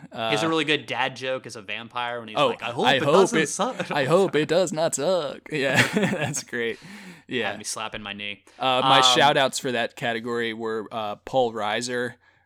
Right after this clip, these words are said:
Speaker 1: um, who's a new character we haven't mentioned yet. Um, you know, a good performance. He plays the new, uh, I don't know,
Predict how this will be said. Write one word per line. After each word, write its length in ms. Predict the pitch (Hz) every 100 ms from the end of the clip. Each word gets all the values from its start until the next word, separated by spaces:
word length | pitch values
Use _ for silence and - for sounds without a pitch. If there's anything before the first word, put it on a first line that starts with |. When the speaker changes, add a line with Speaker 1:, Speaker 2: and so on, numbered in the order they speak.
| -
Speaker 1:
um, 460 | 117 107 104 107 - _ _ _ - - -
who's 260 | 143 123
a 80 | 113
new 240 | 117 143
character 420 | 143 143 135 139 120
we 120 | 117
haven't 240 | 113 107
mentioned 480 | 113 123 - 120 120
yet. 480 | 120 120 117 131 -
Um, 480 | 110 101 101 101 104 _ _ _ _
you 160 | 151 135
know, 120 | 120
a 40 |
good 180 | 120 151
performance. 520 | - 123 139 131 127
He 80 | 135
plays 320 | 127 131 120
the 100 | 127
new, 540 | 120 117 120 120 117 117
uh, 420 | 107 104 101 98 -
I 80 | 110
don't 140 | 104 101
know, 260 | 98 101